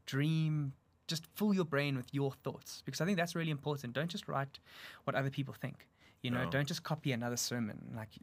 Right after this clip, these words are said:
Speaker 1: you know, don't just see, "What did Andy Stanley say on this?" Or, "What did Tim Keller say on this?" Or,
Speaker 2: Exactly,
Speaker 1: "What did
Speaker 2: yeah.
Speaker 1: John Piper say on this?" And then say that. Like, that's not helpful.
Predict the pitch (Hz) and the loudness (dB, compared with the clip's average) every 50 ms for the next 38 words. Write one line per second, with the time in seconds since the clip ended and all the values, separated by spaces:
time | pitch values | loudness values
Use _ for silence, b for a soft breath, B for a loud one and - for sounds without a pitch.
0 | - - - - 131 123 117 107 107 110 B B B B - 127 127 123 151 - | -18 -14 -8 -6 -4 -2 -2 -2 -4 -6 B B B B -2 0 0 0 0 0
1 | - 143 131 120 113 123 139 147 147 123 135 139 147 139 - 131 127 135 135 135 | 0 0 0 0 0 0 0 2 4 4 4 4 4 2 0 0 0 2 2 0
2 | 120 - - 117 117 113 113 110 - - - - 110 117 127 127 135 - - 127 | 0 -2 -2 -2 -2 -2 -4 -4 -6 -8 -8 -6 -4 -2 -2 -2 -4 -4 -4 -4
3 | 120 - 131 131 123 117 - - 120 117 110 107 110 113 - - - 120 110 107 | -2 -2 -2 -2 -2 -2 -2 -4 -4 -2 -2 -4 -4 -4 -6 -6 -6 -6 -6 -6
4 | 104 90 92 98 95 92 - - 90 85 120 123 85 85 - - 131 131 127 - | -6 -4 -2 -2 -2 -2 -2 -2 0 0 2 2 4 2 2 4 2 2 4 4
5 | 131 139 139 139 135 - - 127 120 117 117 117 - - 117 117 113 110 - - | 4 4 4 2 0 0 2 2 2 2 0 -2 -2 -4 -2 -2 -2 0 0 0
6 | 127 117 107 123 117 113 - - 113 107 - - 120 127 - - 135 117 120 127 | 0 0 0 0 -2 -2 -4 -6 -8 -6 -4 -6 -6 -4 -2 -2 -2 0 -2 -4
7 | 127 - - - - | -4 -6 -10 -12 -12